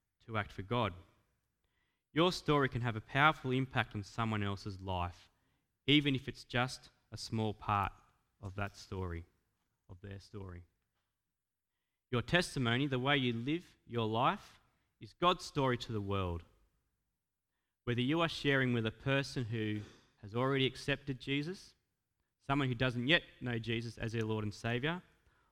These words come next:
or someone who used to be part of God's kingdom and for some reason at the moment is not walking in that way,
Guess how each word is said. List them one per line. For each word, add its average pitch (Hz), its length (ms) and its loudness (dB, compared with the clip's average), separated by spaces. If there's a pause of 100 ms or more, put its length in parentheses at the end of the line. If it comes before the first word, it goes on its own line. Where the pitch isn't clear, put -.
(100)
or 113 160 2
someone 185 640 0
who 135 80 -2
used 123 360 -6
to 127 60 -12
be 113 120 -8
part 113 380 4 (520)
of 101 160 -10
God's 110 240 -2
kingdom 113 500 0
and 104 220 -8
for 101 80 -14
some 117 280 -4
reason 110 300 0
at 101 80 -6
the 107 60 -2
moment 135 420 2 (840)
is - 100 -20
not 104 140 -4
walking 104 320 -2
in 98 80 -4
that 101 180 -6
way, 92 300 -2